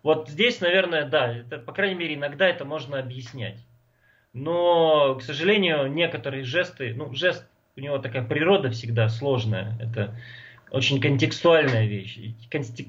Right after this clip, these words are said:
контекстуальное явление, да. Вот, э, это, это вы не сможете объяснить <laughs> россиянину.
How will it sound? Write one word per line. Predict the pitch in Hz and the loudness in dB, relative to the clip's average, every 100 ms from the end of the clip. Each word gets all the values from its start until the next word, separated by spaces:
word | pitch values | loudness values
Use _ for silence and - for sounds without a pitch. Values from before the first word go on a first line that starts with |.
| - | -2
контекстуальное | 175 160 170 - - 175 151 117 98 107 - _ 127 | -2 0 -4 -4 2 4 4 0 -4 -8 -18 _ -10
явление, | 131 143 135 107 104 | -8 -4 0 -2 0
да. | 120 135 - - _ _ _ | 0 0 -4 -20 _ _ _
Вот, | 127 131 127 - | -2 0 0 -2
э, | 147 | 0
это, | 143 139 185 180 165 | 4 6 4 4 6
это | 156 170 175 151 | 6 4 2 -4
вы | 156 | -4
не | 151 | -6
сможете | 165 160 127 120 113 | -4 -4 -4 -6 -6
объяснить | 117 113 101 - - _ - | -6 -8 -10 -14 -20 _ -20
<laughs> | - - - | -20 -20 -10
россиянину. | 117 113 143 127 113 107 | -8 -6 0 4 6 4